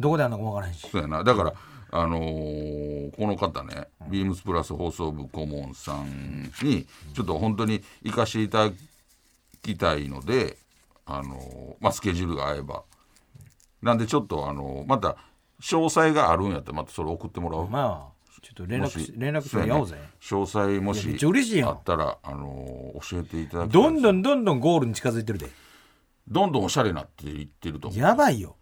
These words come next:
Speaker 2: ほんまに。
Speaker 1: もうこう来てるもん。
Speaker 2: な。
Speaker 1: うん。
Speaker 2: ほんまほんま。
Speaker 1: で、もう下着メーカーとか来て。
Speaker 2: そうやな。
Speaker 1: で、最後も靴、靴。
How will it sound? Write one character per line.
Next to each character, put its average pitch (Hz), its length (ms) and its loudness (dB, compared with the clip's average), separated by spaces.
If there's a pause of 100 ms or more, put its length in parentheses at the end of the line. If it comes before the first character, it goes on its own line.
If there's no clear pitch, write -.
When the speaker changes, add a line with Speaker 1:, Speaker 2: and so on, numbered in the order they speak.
(100)
Speaker 2:
ほ 92 80 -8
ん 85 180 -4
ま 78 80 -6
に。 76 140 -10 (1040)
Speaker 1:
も 113 140 -4
う 139 60 -8 (140)
こ 247 280 6
う 220 60 8
来 214 120 -6
て 220 80 10
る 180 80 6
も 104 180 -6 (800)
ん。 95 100 -2
Speaker 2:
な。 92 240 0 (160)
Speaker 1:
う 90 60 -18
ん。 - 20 -16 (880)
Speaker 2:
ほ 92 80 -6
ん 87 100 -2
ま 73 60 -4
ほ 67 80 -8
ん 55 100 -14
ま。 123 600 -16
Speaker 1:
で、 117 80 -2
も 104 360 -4
う 110 60 -18
下 107 220 -6
着 101 80 -6
メ 101 140 -6
ー 92 40 -10
カ 92 100 -10
ー 90 40 -8
と 90 100 -16
か 90 140 -12
来 - 80 -18
て。 - 180 -16 (560)
Speaker 2:
そ 73 80 -10
う - 40 -8
や - 40 -14
な。 82 160 -10
Speaker 1:
で、 127 100 -6
最 107 200 -4
後 90 60 -6
も 87 80 -8
靴、 101 380 -10
靴。 85 320 -12